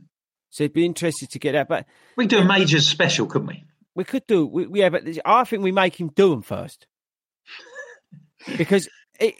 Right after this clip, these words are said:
Speaker 1: otherwise he's just gonna claim all this stuff and then he's not gonna do 'em. So you,
Speaker 2: Hmm.
Speaker 1: you, he needs, he needs to back it up with some proper evidence, hard, hard evidence. We need someone to go out and do Tokyo, to come on and talk about that. We need someone to go and do Boston. So, you know,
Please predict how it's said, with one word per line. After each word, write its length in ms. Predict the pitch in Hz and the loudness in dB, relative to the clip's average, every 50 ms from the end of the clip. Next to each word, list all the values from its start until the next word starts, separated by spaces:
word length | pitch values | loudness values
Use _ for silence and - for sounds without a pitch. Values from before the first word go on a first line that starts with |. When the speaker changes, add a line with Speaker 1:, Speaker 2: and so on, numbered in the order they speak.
| 98 160 180 | -6 -2 2
Speaker 1:
otherwise 460 | 151 247 247 233 208 190 190 185 151 | 4 4 4 4 4 4 4 4 2
he's 140 | 170 165 - | -2 -6 -4
just 200 | - 208 - - | -4 -4 -4 -4
gonna 180 | 202 190 175 | -4 -4 -4
claim 360 | - - 185 214 220 208 185 | -4 0 2 2 4 4 4
all 100 | 156 139 | 2 0
this 140 | 117 123 113 | 0 -2 -6
stuff 320 | - - 170 151 123 - - | -4 0 2 2 2 2 0
and 100 | 135 147 | 0 2
then 80 | 156 | 2
he's 140 | 156 147 135 | 2 2 4
not 160 | 151 156 123 | 2 2 2
gonna 140 | - 147 147 | 0 -2 0
do 180 | 147 196 190 151 | 2 4 4 4
'em. 120 | 113 101 | 2 0
So 220 | 98 - 139 139 135 | 0 2 4 4 4
you, 100 | 131 - | 2 0
Speaker 2:
Hmm. 260 | - 107 104 98 92 | -2 -2 -2 -2 -2
Speaker 1:
you, 200 | 147 180 175 - - | -4 -6 -6 -8 -4
he 120 | - 180 190 | -2 0 2
needs, 340 | 208 226 220 - - - | 2 2 2 0 -4 -6
he 100 | - 185 | -2 0
needs 200 | 208 220 220 - | 2 2 0 0
to 60 | - 160 | -4 -4
back 260 | - - 151 - - | -2 -2 -4 -2 -2
it 40 | - | -4
up 120 | - 139 | -2 -2
with 100 | 117 127 | -4 -4
some 180 | - - 113 104 - | -6 -6 -6 -8 -4
proper 280 | - - 135 101 113 127 | -2 0 0 2 2 2
evidence, 300 | 120 92 - - - - | 0 0 -2 -10 -16 -6
hard, 300 | - - 131 120 110 107 - _ - | 0 2 4 4 2 0 -4 _ -4
hard 240 | 139 151 143 135 131 | 2 4 4 4 4
evidence. 220 | 131 110 101 - - - _ | 2 0 -2 -8 -14 -10 _
We 100 | - 196 | 0 2
need 120 | 220 233 214 | 2 2 2
someone 320 | - 254 254 262 262 262 | 2 2 4 4 4 2
to 100 | - 220 | 0 0
go 220 | - 208 196 190 190 | 2 4 4 6 6
out 140 | 190 175 | 4 4
and 80 | - 160 | 2 2
do 120 | - 180 165 | 2 2 2
Tokyo, 680 | - - 156 143 123 107 - - 107 95 104 139 160 | 2 4 4 4 4 2 0 -2 -2 0 0 0 0
to 140 | 160 - - | -2 -8 -4
come 200 | - 147 147 143 | 0 2 2 4
on 120 | 135 131 123 | 4 4 2
and 80 | 113 | 0
talk 160 | - 127 117 | -4 -6 -6
about 200 | - - 107 80 | -2 -2 -2 -2
that. 280 | 82 92 92 104 - - _ _ _ _ _ _ _ _ _ _ | -2 -4 -4 -6 -6 -8 _ _ _ _ _ _ _ _ _ _
We 100 | 135 156 | 2 2
need 100 | 170 170 | 2 2
someone 320 | - - 214 220 226 240 202 | 2 2 2 2 2 2 -2
to 80 | - | -2
go 180 | - - 202 185 | 0 2 4 4
and 100 | 180 170 | 4 2
do 160 | - 180 160 | 2 0 0
Boston. 600 | 135 - 135 110 98 - - - 98 101 113 - - | 2 2 0 0 0 -2 -6 -8 -6 -6 -8 -8 -4
So, 220 | - - 160 160 156 _ _ _ _ _ _ _ _ _ _ | 0 2 2 2 0 _ _ _ _ _ _ _ _ _ _
you 100 | 214 208 | 2 4
know, 240 | 180 139 156 151 - | 4 4 4 4 2